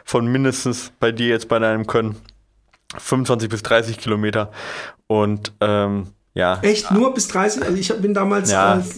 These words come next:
Speaker 2: vierunddreißig
Speaker 1: das ist das
Speaker 2: auch mal
Speaker 1: Minimum.
Speaker 2: gelaufen.
Speaker 1: Du kannst auch mal fünfunddreißig laufen. Kannst
Speaker 2: Ja.
Speaker 1: auch mal vierzig laufen. Also ich weiß auch gar nicht, warum die Leute mal bei fünfunddreißig aufhören. Wenn sie gut drauf sind, kann man auch mal vierzig laufen. Die
Speaker 2: Ich
Speaker 1: Erholung
Speaker 2: glaub,
Speaker 1: ist
Speaker 2: es,
Speaker 1: jetzt
Speaker 2: es
Speaker 1: nicht so viel
Speaker 2: kursieren
Speaker 1: größer.
Speaker 2: irgendwelche Zahlen, dass ab dreißig Kilometern,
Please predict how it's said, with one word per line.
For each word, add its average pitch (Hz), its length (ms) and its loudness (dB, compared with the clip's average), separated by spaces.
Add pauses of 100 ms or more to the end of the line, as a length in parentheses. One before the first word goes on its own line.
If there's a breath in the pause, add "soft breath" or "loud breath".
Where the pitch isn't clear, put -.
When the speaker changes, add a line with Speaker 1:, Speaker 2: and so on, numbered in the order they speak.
(120)
Speaker 2:
vierunddreißig 202 460 0
Speaker 1:
das 117 140 6
ist - 20 0
das 113 60 2
Speaker 2:
auch 110 60 2
mal - 0 -
Speaker 1:
Minimum. - 240 2
Speaker 2:
gelaufen. 143 200 0
Speaker 1:
Du 165 80 0
kannst 123 220 4
auch 113 80 2
mal 117 80 4
fünfunddreißig 110 580 -2
laufen. 95 280 0 (260 loud breath)
Kannst 123 160 2
Speaker 2:
Ja. 147 80 4
Speaker 1:
auch - 20 2
mal 107 120 4
vierzig 139 460 -2
laufen. 92 320 0
Also 98 120 0
ich 98 80 -6
weiß 113 120 2
auch 113 60 2
gar 107 80 2
nicht, 107 100 0
warum 110 160 0
die 104 40 -2
Leute 113 180 2
mal 107 140 2
bei 104 100 4
fünfunddreißig 101 540 -2
aufhören. 120 480 0
Wenn 113 120 -2
sie 113 100 -2
gut 113 220 -6
drauf 113 140 0
sind, 120 140 -4
kann 110 100 -2
man 104 80 0
auch 101 60 2
mal 98 100 2
vierzig 131 420 -4
laufen. 117 300 0
Die 107 60 -2
Speaker 2:
Ich 95 60 2
Speaker 1:
Erholung 104 120 2
Speaker 2:
glaub, 113 140 4
Speaker 1:
ist - 80 2
Speaker 2:
es, - 80 0
Speaker 1:
jetzt 107 80 0
Speaker 2:
es - 80 0
Speaker 1:
nicht 107 80 -2
so 220 60 2
viel 185 240 4
Speaker 2:
kursieren 202 100 4
Speaker 1:
größer. 190 240 4
Speaker 2:
irgendwelche 185 320 2
Zahlen, 180 340 4
dass 180 140 2
ab - 180 -2
dreißig 170 560 0
Kilometern, 156 840 -2